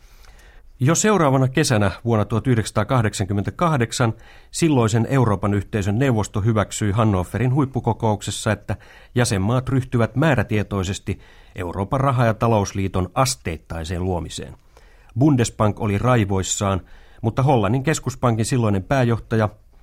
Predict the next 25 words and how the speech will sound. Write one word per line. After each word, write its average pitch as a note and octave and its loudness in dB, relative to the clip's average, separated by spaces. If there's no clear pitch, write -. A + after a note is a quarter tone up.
ja G2 -2
Euroopan E2 -4
keskuspankin G#2+ -2
ensimmäinen F#2+ 0
pääjohtaja F2+ -4
Wim A2+ 4
Duisenberg G#2+ 2
ryhtyi A#2+ 0
sovittelemaan A#2 2
E G2+ 2
U:n G2+ 0
komission B2+ 0
puheenjohtajan G#2 2
Jacques F#2+ -2
Delorsin G2+ 0
ja G2 -2
Bundesbankin G2 2
pääjohtajan F#2 -2
Karl F#2 -2
Otto F2+ -6
Pöhlin F2 0
välejä. F2+ -2
Ja B2+ 2
samalla F#3 4
tuolloin B2 6